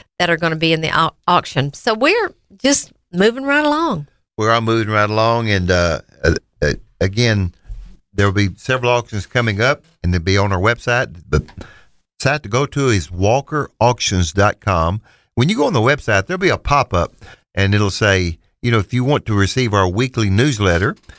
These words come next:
Speaker 2: which we put out weekly. How about that? Uh, <laughs>
Speaker 1: Well, and sometimes Eric slacks a little bit on that. Weekly, maybe it's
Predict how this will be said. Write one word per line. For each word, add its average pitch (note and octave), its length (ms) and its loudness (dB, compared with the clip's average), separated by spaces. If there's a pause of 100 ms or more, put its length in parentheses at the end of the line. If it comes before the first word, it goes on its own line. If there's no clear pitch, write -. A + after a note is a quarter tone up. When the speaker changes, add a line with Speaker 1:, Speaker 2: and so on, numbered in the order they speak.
(140)
Speaker 2:
which G2+ 180 -2
we G#2 120 0
put F#2+ 220 -4
out F#2+ 260 0 (800)
weekly. A2 400 0
How A#2+ 180 0
about F#2+ 220 2
that? A#2+ 280 -2 (580)
Uh, G#2+ 140 4 (160)
<laughs> - 160 -12
Speaker 1:
Well, A3+ 320 4
and A3+ 180 -2
sometimes A#3+ 520 0
Eric G3+ 440 0
slacks F#3+ 520 -2
a F3 40 0
little E3 200 2
bit E3 180 0
on D#3 160 -2
that. D#3 400 0
Weekly, G3 400 0
maybe F#3+ 400 0
it's - 480 -4